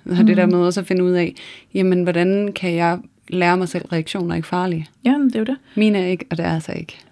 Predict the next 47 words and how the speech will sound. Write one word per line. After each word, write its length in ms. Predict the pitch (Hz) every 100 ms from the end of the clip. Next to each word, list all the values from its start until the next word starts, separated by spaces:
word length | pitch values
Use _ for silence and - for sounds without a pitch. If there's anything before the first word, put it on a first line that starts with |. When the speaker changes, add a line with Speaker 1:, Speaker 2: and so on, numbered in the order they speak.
| _ _ _ _ _ -
Speaker 2:
Præcis. 500 | - 269 311 247 -
Også 220 | - 254
fordi 220 | 269 262
jeg 100 | 240 233
tror, 160 | - 254
at 300 | - 214 240
jo 60 |
mere, 560 | 233 233 240 254 277 262
at 80 | 226 -
du, 260 | 247 254 254 - _ _ _ _ _
øh, 140 | 220 214
bliver 240 | 208 220
ved 180 | 208 247
med 120 | 254
at 80 | 226
undskylde 440 | 226 233 - 254 220
for 100 | 208
dine 300 | 233 247 277
følelser, 400 | 226 214 220 214
hvis 140 | 202
din 160 | 202 196
partner 320 | 196 202 226
begynder 300 | 220 220 214
at 140 | 202
græde, 280 | 202 190 214
så 200 | 226 -
fortæller 500 | 220 226 - 269 247
du 160 | 226 208
faktisk 320 | 202 214 208
også 160 | 214 -
dig 100 | 208
selv, 380 | - - 233 208 - _ _
at 220 | 214 -
dine 320 | 226 214 233
følelser 640 | 233 - 208 208 226 - 214
ikke 240 | - 214
har, 340 | - 214 208 208 _ -
øh, 140 | 214
plads. 560 | 202 - 196 175 - - _ _ _
Speaker 1:
Hmm. 140 | 196 160 151
Speaker 2:
At 180 | 214 -
de 60 |
ikke 160 | 214 220
må 180 | 214 208
få 160 | -
plads, 340 | 202 - 180 -
ikke? 140 | 269